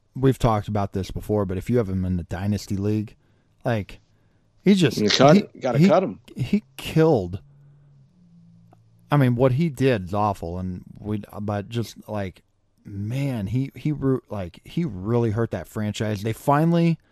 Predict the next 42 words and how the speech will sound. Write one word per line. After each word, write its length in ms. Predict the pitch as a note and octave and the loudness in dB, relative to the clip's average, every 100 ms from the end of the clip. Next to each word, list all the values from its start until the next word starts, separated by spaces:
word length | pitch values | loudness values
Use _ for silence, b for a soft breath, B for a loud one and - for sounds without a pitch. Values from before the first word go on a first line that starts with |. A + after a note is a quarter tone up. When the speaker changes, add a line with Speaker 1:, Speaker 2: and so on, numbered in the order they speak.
| _ | _
Speaker 1:
the 80 | A#2+ | -6
Rays, 420 | A#2 C3+ G#2+ G2+ | 0 0 0 -2
who 100 | A2 | -2
don't 260 | G#2 C#3 F3 | 0 0 0
spend 320 | - D3+ C#3+ | -2 2 2
on 200 | A#2 A#2+ | 2 2
anybody, 560 | B2 A2+ G2 F#2+ F#2+ - B B B B - | 2 2 -2 -4 -6 -8 B B B B -4
finally 280 | C3+ D3+ D#3 | 0 0 4
go 180 | D3 | 4
out 140 | C3 C3 | 4 0
and 100 | A2+ | -2
give 160 | A#2+ | -2
somebody 320 | G#2+ B2 A2 G2 | 0 -2 -2 -4
a 40 | |
fifteen-year 680 | - - C3 - B2+ A#2+ A#2 | -4 -4 -4 -2 0 2 0
contract 600 | - A2 G#2+ G#2+ G2 - | 0 -2 -2 -2 -4 -4
and 100 | G2 | -6
say, 140 | G2+ | -4
"We're 200 | F#2+ A#2 | -2 0
gonna 160 | B2+ A2 | 0 0
build 320 | F#2+ A2 G#2 | -2 -2 0
around 340 | F#2 F2+ E2 | -2 -4 -6
you." 260 | F2 D#2+ E2+ - _ _ _ _ _ _ - | -6 -6 -8 -10 _ _ _ _ _ _ -6
All 140 | - | 0
these 180 | D#3+ C3 | 2 2
dynasty 480 | G#2 A#2 C3+ - G#2+ | 0 0 0 0 -2
owners, 300 | G2+ G2+ G2 | 0 0 0
I 60 | |
mean, 160 | G#2 G2+ | 0 0
he's 160 | A2 G2+ | 0 -2
their 120 | G#2 | -4
best 300 | F#2 A2+ - | -2 -4 -4
player. 500 | - G#2+ G#2+ E2+ E2+ _ _ _ _ _ _ _ _ _ | -4 -4 -4 -6 -12 _ _ _ _ _ _ _ _ _
And 480 | - G#2+ G#2+ G#2 G2 - - | -6 -2 0 0 -2 -6 0
Speaker 2:
Yeah, 180 | D#3 E3 | 4 4
I 60 | |
should 220 | C#3+ G3 D#3+ | 4 2 2
say, 200 | F3+ D#3 | 2 2
would 180 | C3+ | 2
you 80 | C3+ | -6
cut 240 | C#3+ D#3+ G3+ | -4 -4 -4
him? 140 | A#3 | -6